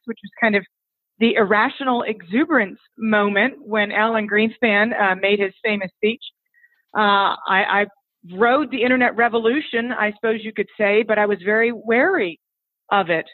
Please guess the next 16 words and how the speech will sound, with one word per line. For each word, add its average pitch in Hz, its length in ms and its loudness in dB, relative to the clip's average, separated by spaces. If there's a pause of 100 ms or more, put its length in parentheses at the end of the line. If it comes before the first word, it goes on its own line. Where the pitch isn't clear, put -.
(340)
unfamiliar 247 640 2
at 202 140 0
the 196 120 -6
time 196 400 0
with 190 160 -4
how 190 200 -2
intrusive 190 760 -2 (500)
Alan 214 280 2
Greenspan 202 680 -2
intended 202 840 0 (440)
for 208 240 4
the 202 100 0
United 202 500 0
States 208 240 0
Federal 208 220 4
Reserve 196 340 0